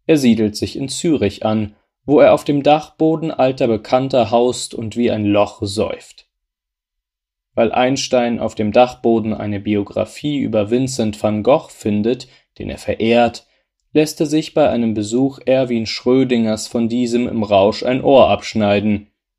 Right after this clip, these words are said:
Glücklicherweise weilt ein ihm noch aus gemeinsamen Princeton-Zeiten verbundener Professor für plastische Chirurgie in der Stadt,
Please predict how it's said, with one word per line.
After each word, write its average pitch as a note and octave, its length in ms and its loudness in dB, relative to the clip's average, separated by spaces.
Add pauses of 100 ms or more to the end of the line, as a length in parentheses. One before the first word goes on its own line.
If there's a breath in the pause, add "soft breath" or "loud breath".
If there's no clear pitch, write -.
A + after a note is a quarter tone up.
(600)
Glücklicherweise C3+ 1120 2
weilt A#2+ 420 2
ein A#2 180 -2
ihm A#2+ 300 -4
noch G#2+ 220 -4
aus - 240 -6
gemeinsamen A2 760 0
Princeton-Zeiten A2+ 1000 0
verbundener A2 640 0
Professor A2 680 0
für G2+ 160 -2
plastische G#2+ 760 0
Chirurgie A2 640 -2
in G#2 120 -4
der G2+ 120 0
Stadt, A2 360 2